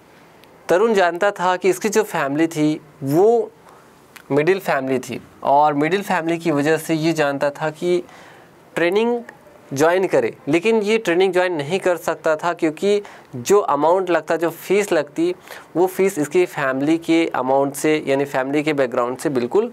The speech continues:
परे था। मीन्स इसकी फैमिली वाले पैसे में सपोर्ट नहीं कर सकते थे। When Tarun failed in his terminal examination, his father was very angry with him। His friends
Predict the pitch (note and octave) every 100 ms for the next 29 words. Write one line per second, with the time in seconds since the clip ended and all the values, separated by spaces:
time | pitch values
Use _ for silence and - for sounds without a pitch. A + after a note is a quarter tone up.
0 | - E3 D#3+ - A2 - - - - -
1 | - D#3 G3 G3 E3 D#3 G#3+ F#3 D#3+ F3
2 | F3 D#3 E3+ F#3+ F#3+ - - - - -
3 | E3 E3+ - G#3 A3 E3 E3 F#3 F3 D3+
4 | E3+ E3+ D#3 C#3+ A#2+ A#2+ A#2 G#2+ - -
5 | - - - - - - - - - -
6 | C#3 D3+ A3 G#3+ F#3 F#3 F#3 E3 D3+ D#3
7 | D#3+ - F3 F#3 G3 F#3+ G3 - - -
8 | D#3+ D#3+ F3+ G3 G#3 E3 C#3+ C3 C#3+ D3+
9 | C#3+ D3 D3 C3+ B2+ C3+ - - - -
10 | D3 C#3 - F3 F#3+ G3 F3+ F3 D#3 D3+
11 | D#3 F3+ G3+ - D3+ C#3 D3 D3+ D3+ -
12 | - C#3+ E3+ - A#2 - - - - -
13 | - C3 B2+ - D#3+ G3+